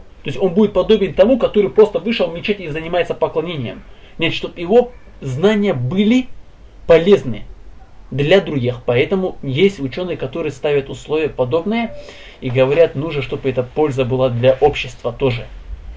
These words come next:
А если он не приносит пользу, то не выплачивается ему закат. Теперь вопрос. Хорошо, мы нашли этого бедняка, и мы поняли его,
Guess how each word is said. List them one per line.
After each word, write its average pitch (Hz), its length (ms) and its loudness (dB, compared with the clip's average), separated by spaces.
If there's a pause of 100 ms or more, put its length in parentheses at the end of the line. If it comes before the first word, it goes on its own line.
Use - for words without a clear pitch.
А 131 120 4
если 190 260 0
он 143 120 -2
не 139 60 -6
приносит 147 340 -8
пользу, 151 320 -4
то - 360 0
не 143 140 -4
выплачивается 131 640 0
ему 120 320 -4
закат. 117 440 -4 (2500)
Теперь 226 280 4
вопрос. 139 520 2 (1600)
Хорошо, 151 380 0
мы 131 160 0
нашли 135 340 -4
этого 131 240 -2
бедняка, 120 600 -2 (1120)
и 131 80 -4
мы 131 100 -2
поняли 123 400 -2
его, 120 320 -2